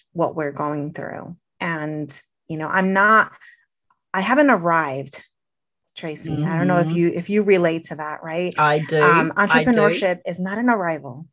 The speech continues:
Speaker 1: It's a
Speaker 2: Mm-hmm.
Speaker 1: journey. So we're constantly in the, in the position of, of learning and becoming who we want to be. So, uh, so it's just, it's just a story that we share, and it's just a season that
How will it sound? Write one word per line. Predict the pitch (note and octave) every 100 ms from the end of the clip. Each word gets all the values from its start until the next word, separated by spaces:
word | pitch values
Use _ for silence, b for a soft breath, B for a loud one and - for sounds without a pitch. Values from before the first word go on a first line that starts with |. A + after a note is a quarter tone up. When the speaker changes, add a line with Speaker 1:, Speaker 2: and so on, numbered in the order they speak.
| _ _
Speaker 1:
It's | F3+ F3 -
a |
Speaker 2:
Mm-hmm. | C#3+
Speaker 1:
journey. | D3 F#3 C3 - - b b b b b b -
So | - F3 E3 D#3
we're | C#3+ F3 F3+ F3
constantly | - G3 G3 G3+ G#3 G3+ G3 -
in | F3 D#3+
the, | D#3 C#3+ F3
in | E3
the | D#3
position | D3+ D#3+ E3 F3 - F3+ -
of, | F3+ D3 C#3+ - _
of | D3+ D3 D3+
learning | D#3 D#3+ F#3 G3+ A3+ A3+ -
and | D3+ D3
becoming | C#3+ C#3 E3+ E3 G3 F#3+
who | E3 F#3+ F#3+
we | E3+ E3+
want | D3 D3+ E3
to | -
be. | C#3 C#3+ G3 B3 b b b b b
So, | - - D#3 D3 C3+ C3+ -
uh, | D#3 D3 - - _ _
so | - E3+ D3
it's | D3 -
just, | - E3 - -
it's | F3+ - -
just | F3+ F3+
a |
story | - E3 E3+
that | E3+ -
we | E3
share, | D3 - D3+ F#3
and | A3+ D#3+
it's | D3
just | C#3+ D#3+
a | F3
season | - G3 F#3 D#3+ D#3+ -
that | E3+ D3 C#3+ -